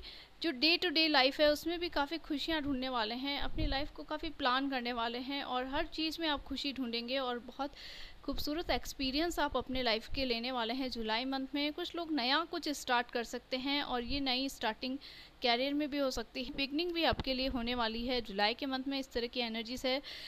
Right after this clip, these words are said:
Number three आया है, तो abundance भी काफ़ी रहेगा आपकी life में जुलाई month में। और जो financial crisis आपने देखा था, उससे आप दूर हो जाएंगे जुलाई month में। वहीं हम देख रहे हैं, जो Pisces single हैं, उनके लिए जो पर्सन आ सकते हैं, उनके initials,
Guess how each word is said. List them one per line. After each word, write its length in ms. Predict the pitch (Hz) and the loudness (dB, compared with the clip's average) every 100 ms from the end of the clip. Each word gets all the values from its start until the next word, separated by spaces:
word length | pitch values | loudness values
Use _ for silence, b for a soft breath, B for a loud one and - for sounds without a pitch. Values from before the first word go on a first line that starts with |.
| B - | B 0
Number 200 | 302 330 | 4 4
three 300 | - 320 330 | 4 2 2
आया 280 | - 247 254 | 2 4 4
है, 280 | 262 269 269 | 4 2 2
तो 140 | 294 | 2
abundance 640 | 247 247 330 349 359 359 | 2 2 2 0 -2 -2
भी 120 | 320 | -2
काफ़ी 300 | 285 233 269 | 0 0 0
रहेगा 400 | 240 233 226 240 | -2 0 0 0
आपकी 200 | 214 - | 0 -2
life 340 | 233 214 233 - | -4 -2 -2 0
में 220 | 285 302 | 2 2
जुलाई 300 | 254 233 233 | 2 2 4
month 200 | 262 277 294 | 2 -2 0
में। 160 | 311 392 B B B B | 0 0 B B B B
और 80 | 247 | 0
जो 120 | 247 | 0
financial 520 | 302 294 302 320 320 302 | 2 4 4 2 0 2
crisis 400 | 269 262 330 302 | 4 4 4 4
आपने 260 | 269 285 | 4 2
देखा 280 | 233 202 247 | 2 0 0
था, 140 | 269 | 0
उससे 320 | 262 269 330 302 | 0 -2 2 4
आप 200 | 269 - | 4 2
दूर 240 | 220 262 269 | -2 4 6
हो 140 | 233 | 6
जाएंगे 400 | 226 226 220 254 | 6 4 2 0
जुलाई 300 | 226 214 226 | 2 4 4
month 220 | 269 269 - | 2 0 2
में। 140 | 302 - B B B B - | 2 0 B B B B 0
वहीं 220 | 269 330 | 4 4
हम 160 | 339 302 | 4 4
देख 200 | 285 - | 4 4
रहे 120 | 285 | 4
हैं, 240 | 285 302 | 4 4
जो 100 | 294 | 2
Pisces 500 | 285 220 233 - 285 - - - | 2 2 2 0 0 0 -4 -4
single 340 | 311 302 311 | 0 2 2
हैं, 240 | 277 311 294 | 2 2 0
उनके 360 | 240 240 269 | -2 -4 -2
लिए 140 | 262 262 | 0 0
जो 80 | |
पर्सन 300 | 269 233 233 | 2 2 2
आ 160 | 254 240 | 0 0
सकते 300 | 247 240 262 | -2 -2 -2
हैं, 180 | 269 269 | -2 -2
उनके 300 | 262 233 247 | -4 -2 0
initials, 680 | 240 240 - 262 254 - | 2 0 4 4 4 -2